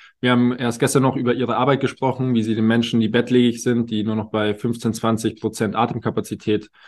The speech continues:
äh, leben müssen, wie sie denen hilft, indem sie, äh, das Zwerchfell vom Rippenbogen löst, mit dem Atemtechniken durchgeht. Und ich hab sie gefragt, „Das machen nicht viele bei dir, Christina.“ Und sie hat gesagt, „Ja, hast du recht.“ Also hoch,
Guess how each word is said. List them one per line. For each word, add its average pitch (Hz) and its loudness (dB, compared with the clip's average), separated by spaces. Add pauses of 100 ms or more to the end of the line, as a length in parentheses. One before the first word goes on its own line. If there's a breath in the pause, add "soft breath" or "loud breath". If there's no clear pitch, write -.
(360 loud breath)
äh, 107 -4
leben 123 6
müssen, 123 0 (260 loud breath)
wie 113 2
sie 107 2
denen 110 4
hilft, 139 4
indem 107 2
sie, 104 2
äh, 104 -6
das - -12
Zwerchfell 123 4
vom 110 -2
Rippenbogen 120 0
löst, 117 4
mit 107 -6
dem 104 -2
Atemtechniken 113 -2
durchgeht. 110 0
Und 104 -4
ich 104 -4
hab 110 -4
sie 107 -4
gefragt, 113 0 (580 loud breath)
„Das - -6
machen 113 4
nicht 117 2
viele 143 6
bei 110 4
dir, 98 -2
Christina.“ - -4
Und 107 -2
sie 104 0
hat 92 -2
gesagt, 95 -4
„Ja, 95 -2
hast 107 -8
du 104 -8
recht.“ 110 -6
Also 92 -4
hoch, 107 -6